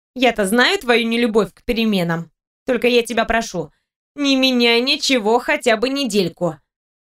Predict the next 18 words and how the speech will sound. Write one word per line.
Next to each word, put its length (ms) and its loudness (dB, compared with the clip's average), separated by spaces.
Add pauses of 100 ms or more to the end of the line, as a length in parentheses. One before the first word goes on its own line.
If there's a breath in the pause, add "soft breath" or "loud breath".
(140)
Ну, 100 -4
в 60 -8
конце 320 0
концов, 360 -2
чего 280 0
случилось 540 -2
такого? 500 -4 (580)
Надо 360 2
иногда 340 2
экспериментировать. 1040 -2 (640)
Мужики 380 2
станут 360 0
больше 280 0
внимания 520 0
обращать. 640 0 (600)
Необычно, 760 0
модно, 580 2
красиво». 880 0